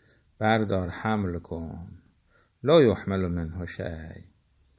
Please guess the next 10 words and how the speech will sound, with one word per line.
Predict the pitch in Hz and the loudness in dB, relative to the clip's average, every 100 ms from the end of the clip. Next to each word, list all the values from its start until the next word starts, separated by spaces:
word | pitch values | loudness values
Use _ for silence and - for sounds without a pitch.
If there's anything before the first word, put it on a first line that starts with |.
| _ _ _ _ _ _ _ _ - | _ _ _ _ _ _ _ _ -4
برداشته | 98 98 107 98 - 123 | -2 0 0 -2 -2 0
نشود | 139 120 90 87 85 | 0 2 0 0 -2
از | - 85 | -4 -4
این | 90 | -6
شخص | - 101 113 127 - - _ _ 143 | -4 -2 -2 -2 -8 -16 _ _ -4
یک | 160 160 - - | -2 -4 -8 0
ذره | 117 101 107 113 | 4 4 4 2
حتی | 113 110 92 | 0 -2 -4
از | 87 87 95 | -2 -6 -6
بارش، | 117 127 143 151 - | -2 0 0 -4 -8